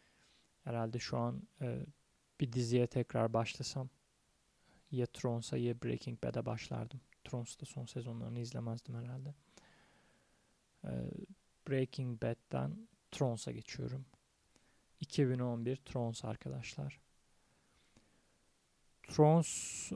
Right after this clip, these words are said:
son sezonlarına rağmen çok, e, dizi dünyasını değiştiren bir dizi. Çünkü herhalde büyük bütçeli dizilerin, e, tekrardan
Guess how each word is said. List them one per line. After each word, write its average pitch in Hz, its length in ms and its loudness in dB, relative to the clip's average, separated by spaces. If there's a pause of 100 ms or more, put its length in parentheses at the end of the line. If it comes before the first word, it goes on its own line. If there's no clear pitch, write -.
(120)
son 151 340 4
sezonlarına 131 880 4
rağmen 139 720 2
çok, - 360 -2
e, 120 340 -2 (300)
dizi 117 300 4
dünyasını 110 760 2 (1400)
değiştiren 123 720 4
bir 110 200 2 (460)
dizi. 123 280 0
Çünkü 131 880 4 (200)
herhalde 117 840 2
büyük 131 360 4
bütçeli 120 560 2
dizilerin, 113 640 2 (960)
e, 110 600 0 (120)
tekrardan 117 840 4